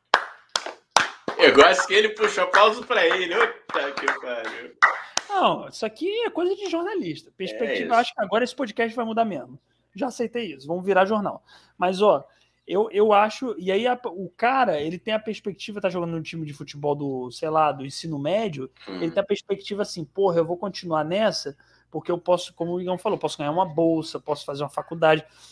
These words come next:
Speaker 2: E o cara é incentivado pra isso. Na escola, o cara que é ator, o cara fa-, ou dança, ele tem essas perspectivas, entendeu? Ele começa desde novo. Tanto que tem um monte de ator lá que canta, dança, atua, faz malabares, porque desde a escola o cara aprende essas porra, entendeu?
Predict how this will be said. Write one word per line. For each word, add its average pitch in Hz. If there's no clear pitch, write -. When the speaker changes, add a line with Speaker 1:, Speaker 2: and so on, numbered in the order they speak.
Speaker 2:
E 170
o 185
cara 220
é 226
incentivado 208
pra 160
isso. 139
Na 175
escola, 185
o 156
cara 165
que 185
é 180
ator, 175
o 135
cara 165
fa-, 170
ou 165
dança, 160
ele 175
tem 226
essas 262
perspectivas, 226
entendeu? 147
Ele 165
começa 190
desde 202
novo. 202
Tanto -
que 240
tem 208
um 208
monte 214
de 240
ator 196
lá 180
que 180
canta, 185
dança, 165
atua, 170
faz 170
malabares, 170
porque -
desde 226
a 269
escola 240
o 233
cara 254
aprende 240
essas 254
porra, 214
entendeu? 160